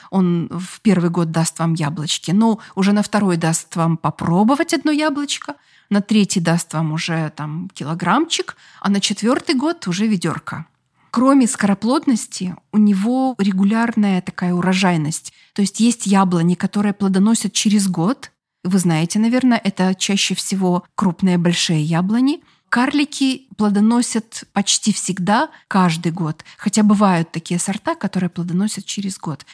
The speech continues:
Вот этот Бребурн плодоносит каждый год. И еще у него есть такая ценность. Он устойчив к самому распространенному заболеванию яблони — парше. То есть не паршивый сорт.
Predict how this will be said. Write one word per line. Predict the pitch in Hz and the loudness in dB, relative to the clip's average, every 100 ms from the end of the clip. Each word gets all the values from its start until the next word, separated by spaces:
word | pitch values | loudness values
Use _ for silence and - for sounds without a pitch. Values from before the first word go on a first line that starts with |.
| _ - | _ -4
Вот | 190 - | -4 -2
этот | 220 311 339 180 - - - | 0 0 -2 -6 -8 -18 -6
Бребурн | 165 185 262 247 190 165 160 _ _ - | 0 4 4 2 2 0 -4 _ _ -6
плодоносит | 196 190 196 247 - 233 - - | -2 2 4 2 0 -6 -8 -2
каждый | 190 208 196 190 | 0 2 0 -2
год. | 170 156 - - _ _ - | -2 -6 -8 -20 _ _ 0
И | |
еще | 220 220 - - 196 180 | 4 4 2 2 2 4
у | |
него | 190 202 220 | 4 4 4
есть | 226 - | 4 2
такая | 226 - 208 208 220 220 | -2 4 6 6 6 4
ценность. | - - 185 175 160 165 - - - - | -2 -2 2 2 0 -2 -6 -12 -8 0
Он | 233 220 | 4 4
устойчив | 208 - 214 240 - 180 - - | 2 0 -2 0 -2 -6 -8 -12
к | - 208 196 196 _ | -4 -2 -2 -4 _
самому | - - - 240 233 220 214 | -10 -6 0 2 4 4 2
распространенному | 202 - 202 - 208 214 190 180 | 0 -4 -4 0 2 2 2 2
заболеванию | 180 180 190 190 180 170 | 0 0 0 0 0 0
яблони — | 170 220 220 180 165 | 0 0 0 -2 -2
парше. | - 180 - - 143 202 _ _ | -2 -4 -2 -4 -6 -8 _ _
То | - | -6
есть | 190 - | -4 -2
не | 302 | 0
паршивый | - - - 170 165 | 0 2 2 2 0
сорт. | - - 135 - - | -2 -4 -8 -12 -20